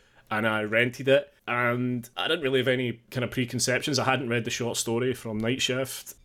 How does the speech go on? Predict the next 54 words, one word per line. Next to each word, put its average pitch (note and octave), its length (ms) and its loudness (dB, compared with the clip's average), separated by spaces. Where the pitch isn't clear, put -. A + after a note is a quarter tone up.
I, A2 140 -4
I F3+ 80 4
didn't F3+ 160 0
really A#2 180 2
know A#2 120 2
what A#2+ 200 2
I G2 40 -2
was G2 120 -4
getting G2 180 -2
into G2+ 300 -2
beyond G#2 400 -4
the G#2 40 -8
fact G2 280 -10
that G2+ 60 -12
the F#2 80 -12
box F#2+ 340 -8
was F#2+ 160 -10
like, G2 240 -10
"Music A#2+ 320 2
by A#2 140 0
A B2+ 180 0
C A#2+ 240 0
D B2+ 260 0
C, A#2+ 540 0
it's - 240 2
trucks, - 600 2
but C3 240 -4
they're, B2+ 280 0
they're, C3+ 280 0
they're B2+ 180 -2
untethered, D3 680 0
they C3 80 0
do D3+ 120 -4
their C#3+ 120 2
own C#3+ 160 2
thing." C#3 540 0
And C3+ 300 -6
I C#3 100 -4
was D3 140 -6
just - 240 -4
like, D#3 220 -4
"Yeah, C4 300 2
fine." A#3+ 420 -2
And G#3 140 -2
what - 180 2
I - 20 -12
got F3+ 300 -2
was B2+ 360 0
a A2+ 140 -6
wholly C3+ 560 -2
goofy C3 440 0
action C3 400 0
movie G3 380 2
that B2 400 -2